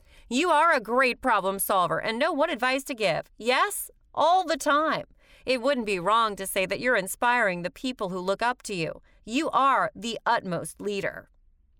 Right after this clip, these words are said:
January second zodiac sign, some negative traits.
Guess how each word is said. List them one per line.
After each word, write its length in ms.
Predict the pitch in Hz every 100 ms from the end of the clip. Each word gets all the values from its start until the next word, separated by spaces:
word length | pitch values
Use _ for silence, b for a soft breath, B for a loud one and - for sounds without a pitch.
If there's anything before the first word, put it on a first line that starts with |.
| _ b b b
January 440 | 277 320 370 370
second 380 | - 359 359 311
zodiac 420 | 302 330 302 247
sign, 340 | - 214 190 190
some 220 | 285 247
negative 420 | 247 349 262 185
traits. 640 | - 220 175 - - -